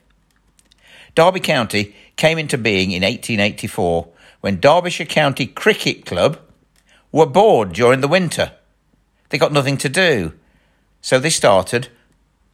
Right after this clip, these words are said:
a football club. They called it the Rams, due to Derby's many ex-, associations with that particular beast.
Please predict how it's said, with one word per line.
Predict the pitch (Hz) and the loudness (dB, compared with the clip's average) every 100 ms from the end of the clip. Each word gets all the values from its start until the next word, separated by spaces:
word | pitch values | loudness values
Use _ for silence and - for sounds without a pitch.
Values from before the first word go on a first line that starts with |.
| _ | _
a | - | -6
football | - - 147 104 | -2 0 2 0
club. | 87 73 - _ _ _ _ _ _ _ _ _ _ - | -4 -6 -8 _ _ _ _ _ _ _ _ _ _ -6
They | 170 | -2
called | - 135 107 | 2 2 2
it | - | -2
the | 139 | 0
Rams, | 160 151 104 92 90 - _ _ _ - | 2 2 0 -4 -6 -14 _ _ _ -6
due | 135 | -4
to | 127 120 | -2 0
Derby's | 120 120 107 107 | 2 2 0 -2
many | 131 135 127 | 0 0 -2
ex-, | 123 - - | -4 -8 -8
associations | 127 139 135 123 127 120 - 87 80 - _ _ _ _ _ _ _ _ _ _ - | -2 0 0 0 0 0 -4 -8 -10 -14 _ _ _ _ _ _ _ _ _ _ -10
with | 104 98 | -6 -2
that | 117 - | -2 -2
particular | - - 104 104 92 | -12 -12 -10 -8 -6
beast. | 85 101 85 - - | -6 -6 -6 -6 -8